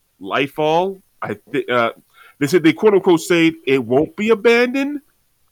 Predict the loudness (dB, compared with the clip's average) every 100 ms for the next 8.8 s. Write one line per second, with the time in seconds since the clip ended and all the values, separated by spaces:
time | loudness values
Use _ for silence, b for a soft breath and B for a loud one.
0 | _ -4 2 4 4 2 -2 -8 _ _
1 | _ _ _ _ _ _ _ _ _ _
2 | -4 0 2 0 2 4 4 4 0 0
3 | 0 2 0 -2 -2 -2 -2 -2 -4 0
4 | 0 0 -2 -2 -2 -2 -2 -2 0 2
5 | 2 2 -4 -4 -4 -2 0 0 -2 -4
6 | _ _ _ _ _ _ _ -4 -2 0
7 | -2 -2 -4 -4 -2 -2 0 0 -2 -6
8 | -10 -8 -4 -2 -2 2 4